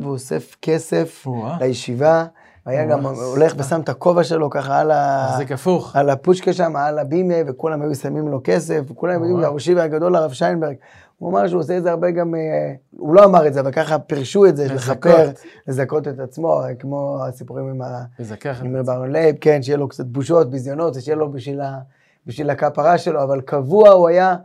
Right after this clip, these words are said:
Speaker 1: בא לכמה שעות לשם. וגם כשהוא היה מגיע לפעמים לחגים לבת שלו במונצי, הוא היה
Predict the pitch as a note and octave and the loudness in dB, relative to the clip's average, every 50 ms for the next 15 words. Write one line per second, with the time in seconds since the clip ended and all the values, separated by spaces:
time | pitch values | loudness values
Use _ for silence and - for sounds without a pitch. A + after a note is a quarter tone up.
0 | _ _ _ _ _ _ - B2 D#3+ F#3+ F#3+ F3+ D3 - F#3+ G3 G3 F#3+ F3+ F#3 | _ _ _ _ _ _ 2 4 6 6 6 6 4 4 2 2 2 2 2 2
1 | F3 E3+ E3 D#3+ D#3 C3+ - C#3 B2 A#2+ G#2+ A#2 - _ _ _ _ _ _ - | 2 2 2 0 -4 -6 -6 -6 -8 -8 -10 -14 -18 _ _ _ _ _ _ -6
2 | C#3 C3+ C#3+ F#3+ G#3 G#3 F3 - F3+ F#3+ F#3+ F#3+ F3+ F#3 F#3+ F#3 - F3+ F3 E3+ | -2 2 4 6 6 6 6 4 4 4 4 4 4 4 4 4 2 2 2 0
3 | D#3+ C#3 D3 D3 C#3+ F#3+ G3 F3+ D#3+ C#3+ C#3 F#3+ G3 - F#3+ F3 D#3+ D3+ C#3+ C#3+ | 0 0 -2 -2 0 0 2 2 2 2 4 4 4 4 4 4 4 4 4 4
4 | D#3+ F#3+ A3+ A#3+ A#3 A#3+ - - F#3 F3+ F#3 F3+ F#3 F#3 - _ _ _ _ - | 4 4 6 6 4 2 4 4 6 6 6 4 0 -8 -18 _ _ _ _ -4
5 | B2+ C#3+ D#3+ E3 E3+ E3+ E3 E3 D#3+ D#3 D3 | 0 2 2 4 4 6 6 6 4 4 0